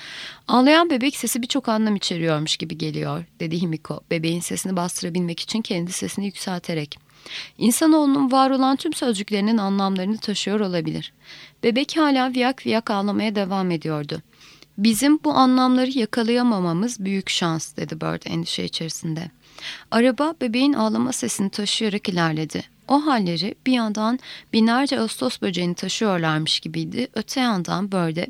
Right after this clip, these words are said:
bir ağustos böceği borusunun içine dalarak uçuyormuş gibi de gelmişti. Sonunda Bird arabanın içini kaplayan sıcaklığa ve bebeğin ağlamasına katlanamaz hale geldi.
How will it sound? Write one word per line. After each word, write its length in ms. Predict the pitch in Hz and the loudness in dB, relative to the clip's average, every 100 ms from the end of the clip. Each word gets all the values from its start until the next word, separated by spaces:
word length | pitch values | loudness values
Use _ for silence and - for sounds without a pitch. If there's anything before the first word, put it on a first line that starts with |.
| - | -2
bir 180 | 214 208 | -2 -2
ağustos 380 | 202 - 262 - | -4 -4 -6 -4
böceği 360 | 190 160 175 170 | -4 -2 -2 -2
borusunun 420 | 170 - 202 202 | -6 -4 -2 -2
içine 360 | 190 175 170 | -4 -4 -4
dalarak 380 | 180 180 202 202 - | -4 -4 -4 -6 -8
uçuyormuş 560 | - - 185 156 147 - | -6 -2 0 0 -2 -6
gibi 240 | 160 151 | -6 -8
de 80 | - | -6
gelmişti. 640 | 156 147 78 151 - - - - - - - - - | -4 -4 -4 -4 -6 -10 -12 -18 -16 -12 -10 -10 -4
Sonunda 480 | 262 262 277 320 | 2 4 4 2
Bird 300 | 254 220 254 - | 0 0 -2 -4
arabanın 400 | 214 220 202 240 | -2 0 0 0
içini 320 | 269 - 254 | 0 -2 -4
kaplayan 480 | 262 226 - 175 160 | -2 -4 -2 -2 -2
sıcaklığa 640 | - 175 185 180 214 214 | -4 -4 -4 -4 -4 -2
ve 140 | 196 170 | -2 -4
bebeğin 340 | 175 180 214 | -4 -2 -2
ağlamasına 640 | 214 185 180 175 175 208 | 0 0 0 -2 -2 -6
katlanamaz 640 | 208 196 - 202 185 175 170 | -6 -6 -2 -2 0 -4 -2
hale 240 | 151 143 | -2 -2
geldi. 360 | 147 147 147 | -2 -4 -4